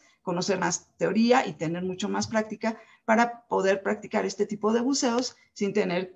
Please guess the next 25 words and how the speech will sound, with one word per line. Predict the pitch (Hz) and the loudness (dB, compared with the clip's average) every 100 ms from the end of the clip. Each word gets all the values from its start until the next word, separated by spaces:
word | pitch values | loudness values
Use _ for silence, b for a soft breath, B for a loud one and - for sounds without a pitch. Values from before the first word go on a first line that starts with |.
| - | -4
eh, | 165 151 | -2 -2
problemas | 147 147 160 160 160 165 151 | -2 -4 -2 0 0 -2 -4
de | 147 | -8
riesgos. | 147 147 143 - - _ b b b | -6 -6 -6 -10 -18 _ b b b
Y | - 294 | 2 6
bueno, | 311 285 | 8 8
el | 262 | 6
buceo | 254 285 | 4 0
científico, | 277 320 302 294 285 254 - | 2 2 2 2 2 2 2
pues, | 185 | 0
es | 196 226 | 0 4
un | 233 | 4
buceo | 220 214 202 | 4 -2 -2
técnico | 220 208 208 208 226 | 2 4 2 2 0
y | 226 202 | 2 0
con | - 135 | -2 -6
fines | 160 156 165 | -4 -4 -6
profesionales. | - 139 147 208 247 240 214 - _ _ _ | -10 -10 -4 0 2 2 0 -6 _ _ _
Así | - 180 214 202 | -2 0 4 6
es | 190 | 4
como | - 240 | 0 -2
se | 233 143 | -2 -4
le | 123 | -6
ha | |
clasificado. | - 196 220 220 254 269 | -8 -8 -6 -4 0 0